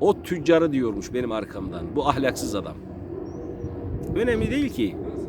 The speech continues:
Dinin ahlakı yoksa, dinin edebi yoksa,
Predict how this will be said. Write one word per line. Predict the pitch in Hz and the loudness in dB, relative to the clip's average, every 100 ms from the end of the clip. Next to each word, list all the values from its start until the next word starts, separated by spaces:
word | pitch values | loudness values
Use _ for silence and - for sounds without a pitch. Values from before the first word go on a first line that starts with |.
| - - - 135 | -8 -10 -6 2
Dinin | 262 240 196 | 4 4 4
ahlakı | 185 190 190 - | 4 6 4 6
yoksa, | 165 196 - 165 160 147 123 | 6 6 4 4 4 4 2
dinin | 185 180 160 | 0 0 2
edebi | 147 160 175 156 | 4 6 6 8
yoksa, | 156 170 - 151 143 120 | 6 6 2 4 6 4